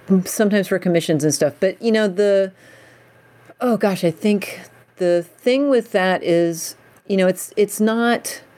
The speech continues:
I don't, I don't wanna just do the same thing over and over again. That's not interesting to me. And I have some friends who sort of get a little stuck. Success can be a prison, right? You know, if you get really successful for doing something,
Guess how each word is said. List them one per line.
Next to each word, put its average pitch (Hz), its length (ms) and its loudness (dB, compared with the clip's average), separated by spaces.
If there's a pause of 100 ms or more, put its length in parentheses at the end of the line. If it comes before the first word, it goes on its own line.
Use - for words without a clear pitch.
(800)
I 226 120 -4
don't, 233 440 0
I 220 100 0
don't 254 220 2
wanna 226 240 0
just 185 220 -2
do 175 80 4
the 156 80 0
same 143 200 0
thing 127 180 0
over 123 140 0
and 120 100 0
over 117 200 0
again. 113 260 -2
That's 147 200 -2
not 190 160 2
interesting 160 400 0
to 131 120 0
me. 120 140 -2
And 175 140 0
I 202 40 2
have 208 240 0
some 208 160 0
friends 165 460 0
who 151 360 2 (520)
sort 170 180 0
of 147 180 0
get 156 280 2
a 175 80 -4
little 156 320 2
stuck. 185 400 -4
Success 220 500 -2
can 220 220 0
be 208 640 0 (360)
a 185 60 -6
prison, 185 460 0
right? 156 320 0
You 190 60 -2
know, 175 120 2
if 165 140 -4
you 185 80 2
get 190 220 0
really 170 440 0
successful 165 580 0
for 160 140 -2
doing 170 260 0
something, 147 540 -2